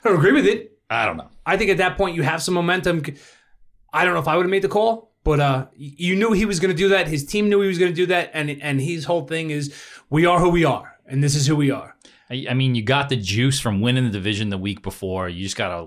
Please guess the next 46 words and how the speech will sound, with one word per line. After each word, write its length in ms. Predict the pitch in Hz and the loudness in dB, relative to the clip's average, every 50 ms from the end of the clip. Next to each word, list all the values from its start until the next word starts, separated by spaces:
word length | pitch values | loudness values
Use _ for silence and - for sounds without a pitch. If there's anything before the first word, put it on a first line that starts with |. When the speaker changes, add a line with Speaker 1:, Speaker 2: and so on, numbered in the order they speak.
| 82 | -12
Speaker 2:
let 240 | 95 104 101 - - | -8 -8 -8 -6 -6
that 180 | 98 90 82 - | -8 -10 -10 -8
go 200 | - 90 107 113 | -6 -4 -4 -4
for 160 | - - 82 | -6 -8 -12
a 60 | 80 | -12
little 240 | 80 82 82 80 80 | -12 -12 -12 -14 -12
bit, 240 | 80 - 82 73 76 | -12 -12 -12 -12 -10
ride 200 | 78 85 101 110 | -8 -6 -4 -4
with 200 | 110 101 101 - | -4 -6 -6 -10
it, 160 | 92 85 80 | -12 -12 -12
and 320 | 82 80 80 78 76 - _ | -14 -14 -14 -14 -16 -14 _
be 120 | 107 98 | -8 -6
safe 380 | 98 - - - - 139 135 139 | -4 -4 -2 -2 -2 -4 -4 -6
a 40 | 73 | -10
little 240 | 58 55 64 64 62 | -12 -16 -20 -20 -20
bit. 140 | - - - | -20 -16 -8
Speaker 1:
Yeah, 100 | - 151 | -6 -6
but 200 | 131 120 - - _ _ _ _ - | -4 -6 -8 -10 _ _ _ _ -12
Speaker 2:
Get 180 | 98 117 - | -12 -10 -10
that 140 | - 135 131 | -10 -12 -12
fucking 340 | - - 147 131 - 139 127 | -14 -16 -16 -16 -14 -14 -14
second 320 | 135 - - 127 - 135 | -14 -14 -14 -16 -16 -16
spot. 400 | 131 - - - 143 147 139 139 - | -16 -14 -14 -16 -16 -16 -16 -16 -14
Speaker 1:
Yeah, 160 | 151 151 113 90 - - - _ _ _ _ _ _ _ _ | -12 -12 -12 -12 -16 -20 -20 _ _ _ _ _ _ _ _
but 200 | 147 123 120 - | -2 -2 -2 -4
beat 200 | 156 160 147 143 | -4 -4 -2 -2
Dallas 480 | 156 147 156 156 160 160 - - - - _ _ _ _ _ | -2 0 0 -2 -2 -4 -8 -10 -16 -20 _ _ _ _ _
the 160 | 139 135 143 135 | -8 -4 -2 -2
way 180 | 131 143 151 | 0 0 0
you've 160 | 156 156 143 | 0 0 -2
been 160 | 131 151 147 143 | -2 0 0 2
doing, 400 | 151 143 143 143 143 139 135 139 | 2 0 0 0 0 -2 -2 -2
the 80 | 131 | -2
way 80 | 135 139 | -2 0
you've 280 | 139 143 139 139 - - - _ _ _ _ _ _ - | 0 0 -2 -4 -8 -12 -18 _ _ _ _ _ _ -6
gotten 240 | 147 156 131 127 131 | -2 -2 -2 -2 -4
that, 420 | 135 135 - - _ _ 139 139 - | -6 -8 -8 -12 _ _ -20 -14 -8
to 160 | - - 180 | -4 -2 0
that 360 | 151 160 139 139 139 - - _ _ _ _ _ 143 | 2 2 2 0 -2 -8 -16 _ _ _ _ _ -8
division 380 | 139 170 143 156 139 143 139 | -4 -2 0 0 2 2 0
title, 340 | 135 131 120 113 - - _ _ _ _ | 0 0 -4 -6 -8 -14 _ _ _ _
doing 220 | - 151 143 135 | -4 -2 0 0
it 40 | 131 | -2
the 60 | 127 | -2
same 260 | - - 151 139 135 131 | -4 -4 0 0 2 2
way. 200 | 127 117 - | 0 -2 -6